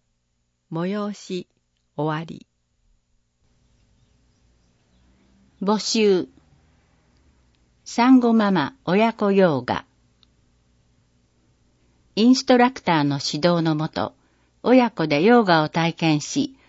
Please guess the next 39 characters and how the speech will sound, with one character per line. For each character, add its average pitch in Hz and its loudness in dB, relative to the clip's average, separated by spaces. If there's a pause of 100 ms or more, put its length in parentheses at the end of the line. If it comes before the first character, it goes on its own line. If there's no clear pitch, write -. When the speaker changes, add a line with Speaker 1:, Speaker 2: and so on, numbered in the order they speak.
(360)
Speaker 2:
日 214 2
常 240 4
の 233 2
子 214 -2
育 214 0
て 180 -2
に 151 2
活 - -16
か 220 -2
し - -2
ま 202 0
せ 196 -2
ん 165 0
か？ - -6 (1300)
産 254 6
後 247 6
の 240 6
ボ 214 2
デ 226 0 (120)
ィ - -12
コ 208 0
ン 208 4
デ 208 4
ィ - 2
シ 196 -4
ョ 170 2
ン 160 4
を 151 0
整 185 0
え 180 0
る 165 -2
こ 151 -6
と 151 -6
で、 135 -6 (380)
育 226 2
児 170 4
に 147 6
よ 147 2
る 151 -2